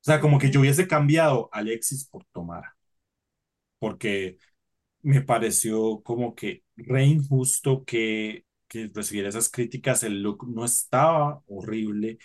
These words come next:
Speaker 1: Las críticas en realidad, y ahora que me acuerdo, no estuvieron tan mal, porque incluso la vieja como que ahí le, le tiró un par de elogios, pero, mm, entonces ya cuando empezaron a descartar así y, y ella que no el bottom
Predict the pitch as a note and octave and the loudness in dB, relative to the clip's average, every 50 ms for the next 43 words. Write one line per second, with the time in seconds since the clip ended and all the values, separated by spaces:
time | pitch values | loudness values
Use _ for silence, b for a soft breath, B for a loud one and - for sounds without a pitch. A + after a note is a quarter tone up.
0 | b b b - C3 - - - B2 B2 A#2+ - C3+ E3+ D#3+ - E3 D3 B2+ B2 | b b b -4 -2 -2 -2 0 -2 -2 -2 0 0 0 2 4 4 4 4 4
1 | A2+ A2 A2+ A2+ A#2 A#2 B2 C3 C3+ - _ _ _ _ _ _ _ _ _ _ | 4 4 4 4 6 4 4 2 0 -6 _ _ _ _ _ _ _ _ _ _
2 | _ _ _ - C#3+ C#3+ C#3 C3 C#3 C3+ - D#3 D3 B2 - - C3+ C3 C3+ C#3+ | _ _ _ 0 2 4 4 4 2 2 0 0 0 0 2 2 2 4 4 4
3 | C#3 C3+ C3 - - D3 C#3 C#3 C#3+ D#3+ E3 D3+ C#3 - G#2+ G2+ G2 G2 G#2 C#3+ | 4 4 2 2 0 0 0 2 2 0 -2 -2 -2 -2 -4 -4 -4 -2 0 2
4 | F3+ E3+ B2+ - - _ G#2+ G2+ - - A2 - - A#2 G#2+ C#3 D3+ D3 C3 A#2 | 2 2 0 -2 -4 _ -14 -14 -14 -14 -16 -10 -8 -6 -4 -2 -2 0 0 0
5 | A#2 A#2 C#3+ C#3+ - B2 G#2+ G#2 G#2 - - F#2+ F#2+ G2+ G#2+ A2+ B2 C#3+ C#3 A2+ | 0 -2 -2 -6 -6 -8 -8 -8 -10 -12 -12 -8 -6 -6 -6 -4 -4 -4 -4 -4
6 | G2+ G2+ G#2 G#2 - G#2+ G#2 G#2 G#2+ G#2+ - B2+ B2 B2 B2 A#2+ D3 F3 F3 C#3 | -6 -8 -12 -12 -12 -12 -10 -10 -10 -6 -6 -6 -6 -6 -6 -4 -4 -4 -4 -4
7 | - F2 F2 - - - - F#2+ F#2+ G2 G2 - - _ _ _ _ _ _ _ | -6 -8 -8 -8 -10 -12 -12 -12 -10 -10 -12 -14 -18 _ _ _ _ _ _ _
8 | _ _ _ _ _ _ _ _ - C3 B2+ B2 B2+ C3+ B2 A#2+ A#2 - C3 A#2 | _ _ _ _ _ _ _ _ -6 -4 -4 -4 -4 -6 -8 -10 -6 -4 -4 -2
9 | A2+ C3 C3 B2 C#3+ C#3 C#3 D#3 E3 D#3+ D#3+ D3+ C#3 D#3+ C#3+ D#3+ E3 D#3+ C3+ A2+ | -2 -2 0 0 0 0 0 0 0 0 0 0 0 0 -2 0 0 0 0 0
10 | G#2 G#2 A2 - - - G2+ F2 - - A#2 A#2 A#2 C3 C3 - D#3 D#3+ D#3+ D#3 | 0 -2 -2 -4 -6 -8 -12 -12 -8 -4 -2 -2 0 0 0 0 0 -2 -6 -8
11 | C3+ - _ - G2+ G#2 G2+ - - _ _ _ _ _ _ A2+ G#2+ G2 F2+ A#2 | -10 -14 _ -16 -14 -14 -14 -14 -18 _ _ _ _ _ _ -10 -10 -8 -8 -10
12 | A#2 - C#3 C3 C3 B2+ A#2+ A#2+ B2+ B2+ C3+ D3+ F3 F#3 | -8 -4 -4 -2 -2 -2 -2 -2 -4 -4 -2 -4 -8 -10